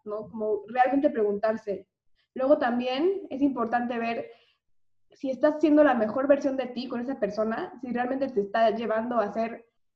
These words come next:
la me-, la mejor tú que le puedes ofrecer al otro, o si estás dejando de ser tú, ¿no? Y también si ante las dificultades crecen,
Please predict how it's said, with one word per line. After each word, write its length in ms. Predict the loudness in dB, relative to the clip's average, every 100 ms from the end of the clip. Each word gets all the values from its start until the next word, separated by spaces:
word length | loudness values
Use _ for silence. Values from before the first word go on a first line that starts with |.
| _ _
la 240 | -4 -2
me-, 200 | 0 0 0
la 200 | -2 0
mejor 440 | 0 0 0 -4 2
tú 220 | 2 2
que 80 | 0
le 80 | -4
puedes 220 | -4 -2
ofrecer 320 | -2 -2 0
al 100 | 2
otro, 480 | 0 -2 -6 -6 -10 _ _ _ -2
o 440 | 2 4 4 -2 -16 _ _ _
si 200 | -8 -4
estás 240 | -2 -2
dejando 260 | -2 -2 0
de 80 | 0
ser 260 | 0 -2
tú, 340 | 2 2 2 -18 _ -20 _ -20 -12
¿no? 300 | -12 -12 _ _ _ _ _ -2
Y 140 | 2
también 640 | 2 2 4 4 4 0 -4 -18 -20 -10
si 280 | -8 -2 0
ante 240 | 0 0
las 140 | -2
dificultades 1040 | -2 -6 -6 -4 0 0 0 -2 -6 -20 _ _ _ _ _ _ _ _ _
crecen, 500 | 4 6 6 4 0